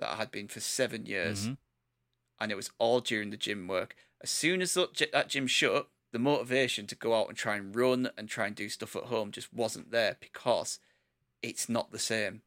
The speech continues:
Speaker 2: In what way?
Speaker 1: It, it's not, it's not the same. It, like, the, the, the idea of, like, I can just go to the gym and it's my kind of getaway, it's my, it's my hour or up, sometimes up to two hours of just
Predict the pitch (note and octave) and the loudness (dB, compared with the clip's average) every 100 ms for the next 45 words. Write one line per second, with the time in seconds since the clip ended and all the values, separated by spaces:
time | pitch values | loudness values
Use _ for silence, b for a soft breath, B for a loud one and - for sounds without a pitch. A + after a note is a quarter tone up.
0 | _ B2 C3 B2+ B2 F#2+ F2+ - A2 B2+ | _ -2 0 4 4 4 0 -4 -4 -4
1 | B2 C3+ - _ _ _ _ - B2 - | -2 -2 -2 _ _ _ _ -2 -2 0
2 | D3 D3+ A#2+ - C3 B2 G#2+ G#2+ A2 - | 2 2 0 0 4 4 2 0 0 0
3 | A2+ B B B - A#2 - C3+ C#3+ C3+ | -2 B B B -2 -2 4 8 8 6
4 | C#3 A#2+ A2 - G#2+ - A2 - A#2+ A#2 | 4 4 2 2 -2 -4 -8 -2 0 0
5 | - A2 A#2+ A2+ G#2 G2+ - G#2+ G#2 G2 | -4 -2 2 2 0 -6 -4 -4 -4 -6
6 | F#2 - G#2 G#2 A2+ G#2+ G#2 G2+ - - | -6 -4 -2 -2 0 0 0 -4 -6 2
7 | A#2 - A2+ A2+ A2+ A2+ A2+ - F2+ - | 2 4 4 4 6 6 4 2 -2 -4
8 | G#2+ G#2 G2+ F#2+ F#2+ - - G#2 - A2 | -2 0 0 0 -2 -4 -10 -10 -6 0
9 | A2+ G#2+ G#2+ A2 G#2+ G#2 G2+ G2 - - | 2 4 4 4 2 2 2 0 -2 -10
10 | - _ _ _ - C3+ - G3 B2 A2+ | -20 _ _ _ -6 -4 -4 0 0 0
11 | - A2+ - C#3 F#2+ E2+ F#2+ G2+ - G#2 | -6 -4 2 4 4 2 -2 -4 0 0
12 | G#2 - _ _ _ - G2+ - - | 0 -4 _ _ _ -6 -6 -6 -12